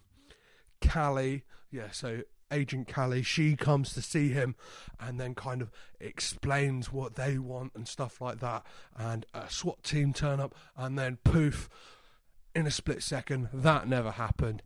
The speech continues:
He ran out the back door. And it is just, it is just this, like, it uses the power to just give you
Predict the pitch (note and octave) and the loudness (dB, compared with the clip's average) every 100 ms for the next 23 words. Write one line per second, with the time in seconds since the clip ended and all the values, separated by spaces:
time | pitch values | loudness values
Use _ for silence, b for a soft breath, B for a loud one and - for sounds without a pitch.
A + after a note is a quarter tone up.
0 | - C#3+ B2 B2 A2+ A2 - - A2 - | -6 -2 0 0 0 -4 -4 -2 -2 -4
1 | - B2+ G#2 B B B B _ F3+ F3 | -2 -2 -2 B B B B _ -4 -4
2 | E3+ E3 D#3 - F#3 E3 - - D#3 E3 | -4 -6 -6 -2 -2 -2 -4 -6 -4 -4
3 | C3 F3+ - F3+ D#3+ D#3 D3+ - _ _ | -2 -4 -2 -2 -2 0 0 -2 _ _
4 | _ _ _ E3+ - D#3+ F3+ F3+ D3 F#3 | _ _ _ -2 0 6 10 10 10 4
5 | - F3 - E3 D3 C3+ C3 - B2+ B2+ | -4 -6 -4 -2 0 -2 -4 -8 -12 -12
6 | - C#3+ A#2+ C3+ | -8 -6 -4 -4